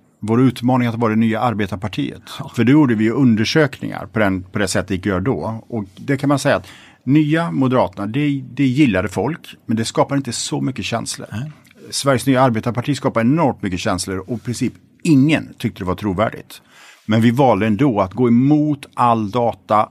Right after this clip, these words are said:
Speaker 1: alla undersökningar och säga att vi kör på det här, för det väckte någon typ av känsla.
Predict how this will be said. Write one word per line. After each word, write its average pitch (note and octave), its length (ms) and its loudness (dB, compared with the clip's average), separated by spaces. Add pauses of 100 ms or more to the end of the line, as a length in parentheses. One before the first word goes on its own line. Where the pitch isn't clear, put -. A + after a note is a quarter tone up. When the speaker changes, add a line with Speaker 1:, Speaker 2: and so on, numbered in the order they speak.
Speaker 1:
alla A2 240 2
undersökningar G2 600 -4
och F2+ 60 -6
säga F#2+ 120 -2
att - 120 -10
vi G#2+ 40 -6
kör B2+ 280 0
på A#2+ 120 -6
det G#2 60 0
här, C#2+ 80 -6
för - 100 -14
det G#2 80 0
väckte A2+ 600 -4
någon G2 180 0
typ F2+ 200 -8
av F2 60 -4
känsla. - 440 -8